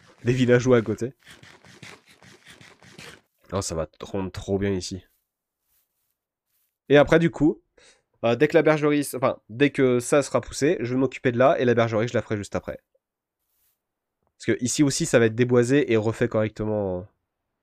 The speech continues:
histoire que ce soit propre. Sachant que là, il y aura aussi par la suite, du coup, euh, on va dire, euh, un éclairage correct, un chemin qui mène vers là-bas directement.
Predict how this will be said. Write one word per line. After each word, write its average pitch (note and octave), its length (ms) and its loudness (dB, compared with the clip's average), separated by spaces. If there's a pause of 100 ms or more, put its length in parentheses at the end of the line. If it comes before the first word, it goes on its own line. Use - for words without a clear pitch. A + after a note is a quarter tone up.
histoire G#2 240 -4
que - 60 -12
ce - 40 -18
soit G2 100 -6
propre. - 240 -12 (420)
Sachant B2+ 280 0
que B2+ 120 -2
là, C3 160 6
il B2 60 2
y A#2 60 2
aura A#2 160 4
aussi A#2 260 -4
par A#2 160 0
la G#2 100 0
suite, - 340 -10
du G2 160 -10
coup, A#2 360 -8
euh, F#2 360 -6 (1300)
on - 60 -14
va F#2+ 120 0
dire, G#2 260 -2
euh, F#2 480 -2 (160)
un G#2 140 -2
éclairage A#2+ 400 0
correct, A2+ 600 0
un A2 100 -4
chemin G#2+ 360 -4
qui G#2 160 -10
mène G2+ 140 -6
vers G2 160 -2
là-bas G2 260 -4
directement. F#2 800 -8